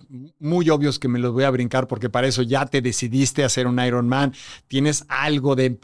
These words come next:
de, de entrenamiento, crees que puedes hacer un Ironman. Yo creo que me voy a ir un poquito más allá de lo muy básico. Eh, la, la regla de oro, que por cierto fue un español subiendo en el Iron-, una subida muy fuerte en el Ironman de Niza,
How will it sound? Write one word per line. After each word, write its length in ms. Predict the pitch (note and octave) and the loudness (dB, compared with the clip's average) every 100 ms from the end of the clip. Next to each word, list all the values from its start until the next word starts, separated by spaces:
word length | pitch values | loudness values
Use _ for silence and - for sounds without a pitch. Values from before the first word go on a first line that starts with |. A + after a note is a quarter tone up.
| C#3 | -4
de, 180 | C3 B2 | -2 0
de 120 | B2+ | 0
entrenamiento, 720 | B2 A#2+ B2 C3 C#3 C3+ B2+ | 0 -2 0 2 2 0 -6
crees 320 | - D3 D3+ | -2 0 0
que 120 | - C3+ | -2 -2
puedes 260 | C#3 C3+ | 0 0
hacer 240 | - C3+ B2+ | 0 0 0
un 100 | A#2+ | 2
Ironman. 300 | B2 C3 A#2 | 0 -2 0
Yo 140 | D3 | 0
creo 100 | E3 | 0
que 80 | C#3 | -2
me 60 | |
voy 180 | B2+ C3+ | 0 2
a 20 | |
ir 80 | C#3+ | 2
un 80 | C3+ | -2
poquito 320 | B2+ - C#3 | -8 -12 -6
más 220 | C3 C3 | -4 -4
allá 340 | C3 B2 C3 B2+ - _ - | -4 -2 -2 -2 -10 _ -10
de 140 | A#2+ | -6
lo 120 | B2 | -2
muy 240 | C3 C#3+ D3 | 0 2 0
básico. 640 | C3 B2+ - C3 E3+ F#3 - - - - - | -2 -6 -6 -4 0 0 -2 -20 -20 -20 -8
Eh, 640 | C3 B2 B2+ B2 B2 A2+ _ _ - | -2 0 0 0 0 -2 _ _ -8
la, 280 | C3+ C#3+ - | -4 -4 -4
la 200 | C#3+ D3+ | -2 0
regla 340 | E3 G3 F#3+ | 0 0 0
de 100 | D#3+ | 0
oro, 160 | E3 D#3+ | 0 0
que 80 | A#2+ | -2
por 160 | B2 | -4
cierto 320 | A2+ D3 B2+ A#2+ | -2 -2 -2 -2
fue 160 | C#3 | 0
un 160 | C#3+ D3+ | 2 2
español 540 | C3+ - A#2+ B2 C3 | -2 0 0 2 2
subiendo 420 | - A#2 B2 B2+ | 0 0 0 2
en 80 | B2 | 0
el 140 | A#2 A2+ | 0 0
Iron-, 340 | A#2+ B2 C3 | 0 -2 -2
una 160 | B2 C3 | -2 -2
subida 300 | A#2+ B2 A#2 | -2 0 0
muy 120 | A#2+ | -2
fuerte 280 | B2+ A#2 A#2+ | -2 -2 -2
en 80 | |
el 100 | A#2 | -2
Ironman 320 | A#2+ A2+ A2+ A2+ | -2 -4 -4 -4
de 80 | |
Niza, 420 | A2+ B2+ - F3 | 0 0 0 -2